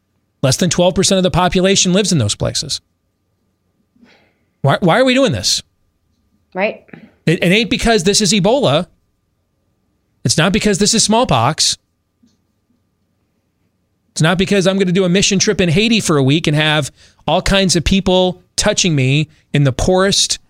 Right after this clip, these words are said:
Speaker 1: most downtrodden country in my hemisphere. So who knows what I would bring back with me? It's not for any of those reasons. It's certainly not for any immediate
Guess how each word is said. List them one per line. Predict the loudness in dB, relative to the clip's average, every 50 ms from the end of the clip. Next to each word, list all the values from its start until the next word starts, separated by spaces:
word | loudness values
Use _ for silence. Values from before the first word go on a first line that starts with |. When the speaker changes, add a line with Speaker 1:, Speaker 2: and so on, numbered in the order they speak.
| _ _ _ _ _ -2
Speaker 1:
most | 0 0 0 0 0 -2
downtrodden | 0 0 2 2 2 0 0 0 0 2 0 2 0 -2 -2
country | -2 -2 -2 0 0 0 2
in | 2 2
my | 2 2 2
hemisphere. | 0 0 0 0 0 0 0 -2 -2 0 0 0 -2 -4 _ _ _ _ _ _ _ _ _ _ _ _ -12 -8 -4
So | -2 0 2
who | 2 2
knows | 2 2 0 0
what | 0 2 2
I | 2
would | 2 2 2
bring | 2 2 2 2 0
back | 0 0 -2 -2 0
with | 0 0 0 0 -2
me? | -2 -2 -2 -4 _ _ _ _ _ _ _ _ _ _ _ _ _ _ _ _ _ _
It's | -4 -2
not | -2 0 0
for | 0 0
any | 2 2 2
of | 2
those | 2 2 2 0 0
reasons. | 0 0 0 0 0 0 0 -2 -4 _ _ _ _ _ _ _ _ _ _ _ _ _ _ _ _ _ _ _ _ _ _ _ _ _ _ _ _ _ _ _ _ _ _ _ _ _ _ -6 -6
It's | -4 -2 0
certainly | 0 0 0 0 0 0 0 2
not | 2 0 0 -2 -2 -4
for | -4 -4 -4 -4 -2
any | -2 0 0 2 2 2 0 -2 -4 -10 _ _ _ _ _ _ _ _ -4
immediate | 0 2 2 4 4 4 4 2 2 2 0 -2